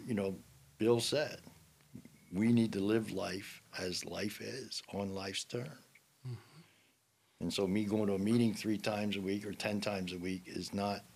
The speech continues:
Speaker 1: I go and I appreciate it and I'm grateful for what it's done for me, but no, I'm not gonna sit there.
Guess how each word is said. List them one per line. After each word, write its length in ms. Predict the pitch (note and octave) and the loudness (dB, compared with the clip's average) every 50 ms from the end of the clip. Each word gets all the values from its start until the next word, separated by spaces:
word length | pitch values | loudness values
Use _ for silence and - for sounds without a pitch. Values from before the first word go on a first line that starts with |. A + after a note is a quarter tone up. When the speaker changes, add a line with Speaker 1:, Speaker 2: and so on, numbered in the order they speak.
| - - - - - _ - - | -20 -20 -20 -20 -20 _ -12 -4
Speaker 1:
I 120 | - G2 | -2 -2
go 520 | G2+ F2+ F2+ G#2+ G#2 G#2+ G#2+ A2 A2+ A2+ A2 - - - - - - - - - - - - - - - - - - - - | 0 2 4 4 4 6 6 4 4 2 0 -4 -12 -18 -20 -20 -20 -20 -20 -20 -20 -20 -20 -20 -20 -20 -20 -20 -12 -4 0
and 160 | G#2 G2 F#2+ | 2 2 4
I 100 | F#2+ G2 | 4 2
appreciate 720 | F#2 E2+ - - - A2 G#2+ A2 G#2 - - G2 G2 G2+ G#2 | 2 0 -2 -2 -2 0 0 0 0 0 0 0 2 2 2
it 240 | G#2 G3+ - - - - - | 2 0 -2 -6 -12 -8 -6
and 120 | E2+ F2 | -4 -4
I'm 320 | - - E2+ E2+ F2 F2 | -4 -4 -4 -4 -4 -6
grateful 520 | D#2+ D#2+ E2+ G2 G#2+ G#2 G#2 - - G#2 F#2+ | -6 -2 0 0 0 0 -2 -4 -4 -4 -4
for 180 | - - - | -4 -6 -6
what 240 | G2 F#2 F#2 G2 F#2 | -4 -2 -2 -2 -2
it's 160 | F2+ - - | -2 -4 -8
done 280 | - - F#2+ G2+ A2 B2+ | -6 -6 -4 -4 -4 -6
for 140 | - - F#2 | -6 -8 -8
me, 260 | E2+ E2+ E2+ E2 F2 - - | -8 -8 -8 -8 -10 -12 -12
but 280 | F#2 F2+ E2+ E2+ D#2+ - - - _ _ _ _ _ _ _ _ _ _ _ _ _ _ _ _ _ _ _ _ _ _ _ _ _ _ _ _ _ _ - E2+ | -10 -10 -10 -10 -12 -14 -20 -20 _ _ _ _ _ _ _ _ _ _ _ _ _ _ _ _ _ _ _ _ _ _ _ _ _ _ _ _ _ _ -8 -6
no, 420 | E2+ E2+ G2+ A2 A2+ G#2+ F#2+ F#2 F#2+ | -6 -6 -6 -8 -8 -8 -8 -8 -6
I'm 120 | F#2+ G2 | -4 -4
not 200 | F#2+ F#2+ F#2+ F#2 | -4 -4 -4 -6
gonna 240 | - G2+ G2 F#2 F2+ E2+ - - - - _ _ _ _ - | -4 -4 -4 -4 -6 -8 -12 -16 -20 -20 _ _ _ _ -8
sit 280 | - - - - - - | -6 -2 -2 -2 -2 -2
there. 260 | - F2+ F2+ F2 - | -4 -4 -2 -4 -4